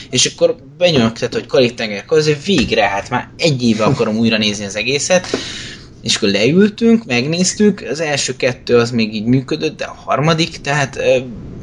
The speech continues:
igazából csak hosszú volt, és én, én, én tök,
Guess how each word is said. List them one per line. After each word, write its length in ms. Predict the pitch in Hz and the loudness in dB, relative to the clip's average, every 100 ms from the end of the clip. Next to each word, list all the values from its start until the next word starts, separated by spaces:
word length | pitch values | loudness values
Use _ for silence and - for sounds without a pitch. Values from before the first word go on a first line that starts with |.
| - - - | -16 -18 -18
igazából 400 | 147 160 180 180 | -4 0 0 0
csak 160 | 180 - | -4 -4
hosszú 400 | - 202 - 139 | 0 2 2 0
volt, 240 | 123 117 | 2 0
és 140 | - 170 | 0 0
én, 140 | 160 160 | 0 -2
én, 260 | 170 175 - | -2 -4 -2
én 240 | 190 190 - | 0 0 -2
tök, 400 | - 233 175 156 | 0 0 2 -2